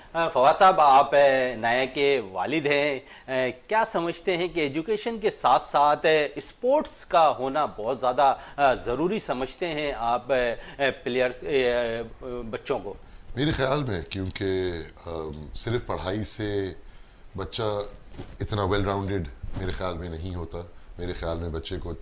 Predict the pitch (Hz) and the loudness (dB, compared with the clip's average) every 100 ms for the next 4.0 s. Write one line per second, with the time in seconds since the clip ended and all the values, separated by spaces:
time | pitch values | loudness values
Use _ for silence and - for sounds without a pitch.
0 | - - - - - 78 87 - 98 95 | -14 -14 -14 -12 -10 -10 -8 -6 -6 -6
1 | 85 92 87 82 87 78 87 85 - 104 | -8 -8 -6 -8 -8 -8 -8 -10 -8 -8
2 | 117 117 117 78 - - - - 95 87 | -6 -8 -8 -10 -12 -8 -8 -4 -4 -4
3 | - 80 78 76 - - - - 80 76 | -6 -8 -8 -12 -16 -18 -16 -14 -12 -8